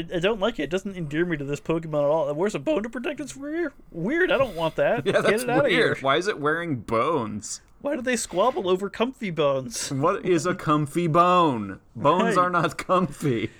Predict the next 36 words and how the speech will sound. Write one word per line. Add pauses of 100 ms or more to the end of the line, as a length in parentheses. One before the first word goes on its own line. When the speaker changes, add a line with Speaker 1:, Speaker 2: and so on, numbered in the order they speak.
(140)
Speaker 1:
Well,
you
know,
they
got,
like,
softwood
bones
and
hardwood
bones.
You
know,
some
Speaker 2:
<laughs>
Speaker 1:
get,
get
a
nice
lacquer
finish
on
there. (340)
I
don't
know. (840)
Speaker 2:
Ugh. (1900)
Speaker 1:
Uncomfortable
Speaker 2:
It's
the
Speaker 1:
bones.
Speaker 2:
bones
that
make
it
comfy.